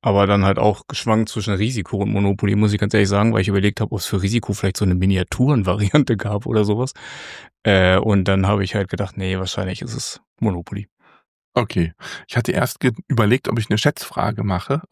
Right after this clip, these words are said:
Speaker 2: daraus, <laughs> aber das wäre, glaub ich, doch unfair gewesen, wenn ihr schätzen hättet müssen, was das teuerste Spiel gekostet hätte. Ähm, offiziell ist das nämlich als Rekord geführt und das ist ein Monopoly-Set tatsächlich aus Gold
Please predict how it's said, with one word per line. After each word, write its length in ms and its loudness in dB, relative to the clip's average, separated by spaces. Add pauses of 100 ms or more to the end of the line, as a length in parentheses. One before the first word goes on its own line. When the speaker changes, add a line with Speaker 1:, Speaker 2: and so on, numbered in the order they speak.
(100)
Speaker 2:
daraus, 420 2
<laughs> 140 2
aber 340 2 (640)
das 160 0
wäre, 100 2
glaub 120 2
ich, 80 -8
doch 140 2
unfair 340 -2
gewesen, 800 0
wenn 160 4
ihr 160 4
schätzen 360 -2
hättet 340 -4
müssen, 260 0
was 140 0
das 140 -8
teuerste 340 0
Spiel 340 2
gekostet 600 -2
hätte. 260 0 (420)
Ähm, 300 2
offiziell 500 0
ist 140 -4
das 140 0
nämlich 260 -2
als 240 -4
Rekord 480 -2
geführt 540 -2
und 100 -2
das 140 -2
ist 120 -10
ein 80 0
Monopoly-Set 680 0
tatsächlich 580 -4
aus 200 -2
Gold 420 0